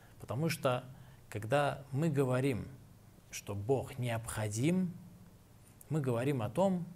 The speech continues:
что Он сам, Его самость необходима, и бытие этой самости необходимо. В противном случае, если бы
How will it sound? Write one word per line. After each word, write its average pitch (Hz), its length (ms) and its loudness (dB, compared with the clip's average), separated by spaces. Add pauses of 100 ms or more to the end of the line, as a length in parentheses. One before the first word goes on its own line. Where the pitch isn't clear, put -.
(120)
что 110 380 -4 (440)
Он 131 340 2
сам, 131 400 0
Его 107 300 -2
самость - 880 -2
необходима, 113 800 0
и 92 180 -6
бытие 123 520 2
этой 123 260 2
самости 113 480 -2
необходимо. 113 800 -4 (460)
В - 140 -14
противном 147 800 4
случае, 117 580 2
если 117 320 0
бы 110 240 0